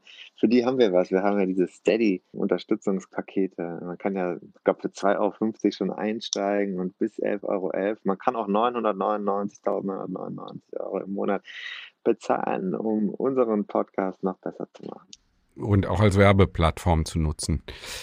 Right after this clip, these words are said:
Speaker 2: Ja, also die Unterstützerzahl wächst,
Speaker 1: Steady.
Speaker 2: wächst immer
Speaker 1: Ja.
Speaker 2: weiter.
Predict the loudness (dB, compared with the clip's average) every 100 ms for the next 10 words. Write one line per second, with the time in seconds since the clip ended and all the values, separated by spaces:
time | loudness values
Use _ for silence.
0 | 2 6 6 4 0 -8 -2 4 6 6
1 | 8 6 4 2 4 6 4 2 2 6
2 | 6 6 4 -2 -6 -6 -12 -18 -10 0
3 | 4 6 6 6 2 -4 -12 -16 -10 0
4 | 2 2 0 -8 0 6 8 8 6 6
5 | 6 6 4 4